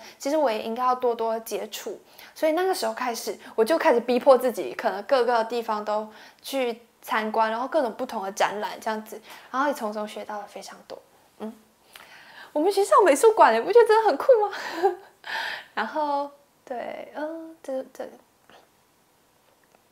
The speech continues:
啊，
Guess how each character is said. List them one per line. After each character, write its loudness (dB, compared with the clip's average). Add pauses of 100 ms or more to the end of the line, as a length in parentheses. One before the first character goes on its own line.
(3250)
啊， -8